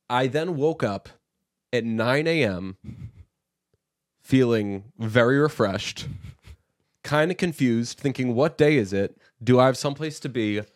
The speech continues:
I had woken up at nine A M on the nose, no alarm, nothing. I'm confused.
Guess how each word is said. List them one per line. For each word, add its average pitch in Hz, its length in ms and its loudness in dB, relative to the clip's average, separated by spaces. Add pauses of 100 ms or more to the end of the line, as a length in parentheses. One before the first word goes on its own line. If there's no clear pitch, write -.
(1600)
I 131 80 4
had 139 100 4
woken 165 260 2
up 147 80 2
at 135 80 -2
nine 139 320 0
A 185 140 -4
M 170 120 -2
on 170 120 -4
the 175 80 -4
nose, 143 480 -4
no 156 320 4
alarm, 139 560 0
nothing. 123 440 -2 (460)
I'm 123 120 -2
confused. 131 720 -2